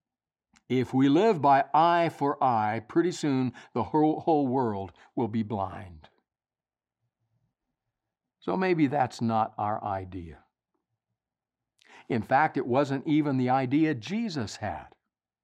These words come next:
Because in that same passage, he presents us with a second idea.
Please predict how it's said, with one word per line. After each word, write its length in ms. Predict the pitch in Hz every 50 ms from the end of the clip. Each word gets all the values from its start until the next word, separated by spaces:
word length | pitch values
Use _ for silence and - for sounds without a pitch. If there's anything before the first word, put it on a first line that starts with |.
| _ _ _ _ _ _ _ _ _ _ _ _ _ _ _ _ _ _ _ _ _ _ _ - - -
Because 360 | 151 147 - 160 135 120 -
in 300 | - - 180 220 240 220
that 180 | 208 196 190
same 320 | - - - 180 175 180 151
passage, 640 | - 147 160 156 139 117 - - 110 113 - - - - _
he 160 | - 202 214 208
presents 480 | - 185 147 117 135 120 113 113 -
us 180 | 156 139 - -
with 160 | 180 175 214
a 60 | 196
second 500 | - - - - 233 220 226 - 123 110
idea. 460 | 110 101 95 92 95 92 82 76 76